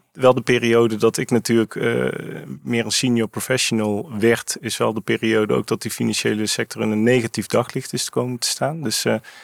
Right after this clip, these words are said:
eh, en ik had wel eens met, eh, vakbroeders of zusters contact die in de financiële industrie werkten. En, eh, mijn afdronk was altijd dat ik het erg politiek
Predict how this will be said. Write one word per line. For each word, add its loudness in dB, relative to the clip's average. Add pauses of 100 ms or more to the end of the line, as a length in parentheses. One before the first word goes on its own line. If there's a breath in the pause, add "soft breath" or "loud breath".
(360 loud breath)
eh, 2
en 2
ik 2
had 4
wel 2
eens 0
met, 0
eh, 0 (100)
vakbroeders 2
of -6
zusters 0
contact 2
die 2
in 4
de 2
financiële 0
industrie 0
werkten. 0 (520 soft breath)
En, 4
eh, 4
mijn 4
afdronk 0
was -2
altijd -2
dat 0
ik -6
het -2
erg -4
politiek -4